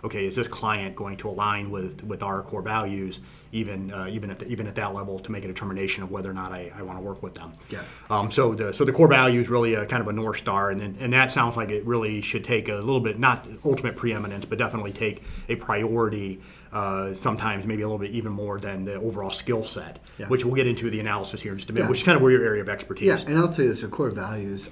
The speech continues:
Speaker 2: um, that is what I recommend, the first in-person interview. And we recommend a th-, at least a three interview process. We can talk about that in a minute here. But that first in-person interview, that entire interview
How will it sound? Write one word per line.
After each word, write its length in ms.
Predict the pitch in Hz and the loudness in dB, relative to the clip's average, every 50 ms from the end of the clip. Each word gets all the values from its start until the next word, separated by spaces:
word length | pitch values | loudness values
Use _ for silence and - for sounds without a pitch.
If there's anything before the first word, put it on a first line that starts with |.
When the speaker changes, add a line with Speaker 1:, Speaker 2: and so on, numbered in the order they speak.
| - - | -12 -10
Speaker 2:
um, 360 | 107 104 101 101 101 101 101 - - - - - - - - - | -8 -8 -6 -8 -8 -10 -12 -14 -18 -20 -20 -20 -20 -20 -16 -14
that 560 | 123 120 113 120 117 120 127 143 165 160 160 127 | -10 -8 -4 -2 0 2 2 2 0 -2 -2 -4
is 360 | 117 110 104 107 - - - - | -2 -2 -2 -4 -6 -10 -12 -12
what 340 | 101 104 107 107 104 - - - | -8 -4 -4 -4 -4 -4 0 2
I 100 | - - | 2 2
recommend, 760 | 107 113 117 - 110 104 104 101 98 101 113 127 131 - 117 | 2 0 -6 -8 -8 -8 -8 -6 -6 -8 -8 -8 -8 -8 -6
the 100 | 117 110 | -6 -6
first 500 | 104 98 - 117 117 123 120 - - - | -6 -6 -6 -4 -4 -4 -6 -8 -10 -10
in-person 580 | - 110 107 120 - - 113 113 - - - 101 | -8 -8 -8 -8 -6 -8 -8 -8 -6 -6 -6 -6
interview. 500 | 98 101 113 123 135 139 147 165 170 180 - - - - - - - - - - - - | -6 -6 -8 -6 -6 -4 -2 -2 -2 -4 -6 -12 -20 -20 -20 -20 -20 -20 -20 -20 -14 -8
And 100 | 113 117 | -2 0
we 80 | 135 | 2
recommend 420 | 139 131 127 113 123 110 113 110 104 | 4 4 4 2 0 -2 -4 -4 -4
a 40 | 101 | -6
th-, 200 | 104 - - 110 | -8 -10 -10 -10
at 140 | 107 101 | -8 -4
least 240 | 117 123 110 110 117 | -2 -2 -2 -2 -4
a 40 | 95 | -8
three 380 | 85 - 104 107 104 104 - 95 | -8 -6 -4 -4 -4 -4 -6 -8
interview 280 | 101 104 98 98 95 | -8 -8 -8 -8 -8
process. 480 | 90 - 101 87 90 95 - - - - | -8 -10 -10 -10 -10 -10 -12 -12 -12 -12
We 60 | 92 | -12
can 80 | 95 - | -12 -10
talk 120 | - 80 80 | -12 -12 -10
about 140 | 80 80 80 | -10 -12 -12
that 140 | 82 71 | -12 -12
in 60 | 80 90 | -12 -10
a 20 | |
minute 200 | 92 98 95 92 | -10 -10 -8 -8
here. 180 | 98 95 90 92 - - - - - - | -10 -10 -12 -12 -16 -18 -20 -20 -12 -10
But 120 | 117 113 | -6 -6
that 260 | - - - - - | -4 -2 0 0 0
first 300 | - 127 135 143 135 - | 4 4 4 4 2 0
in-person 520 | - 120 120 123 135 120 117 - - 107 98 | -4 -4 -4 -2 -2 -2 -2 -2 -2 2 6
interview, 560 | 104 113 120 - - 139 147 160 165 165 - - - - - - - - | 6 6 6 6 4 2 2 2 2 0 -2 -8 -16 -20 -20 -20 -20 -12
that 200 | - 117 135 127 | -8 -6 -6 -4
entire 500 | 127 127 - - - - 120 127 143 135 | -4 -6 -6 -6 -6 -4 -2 0 2 2
interview 560 | 120 110 107 120 131 131 139 143 151 160 165 | 2 0 0 -2 0 0 2 2 2 2 0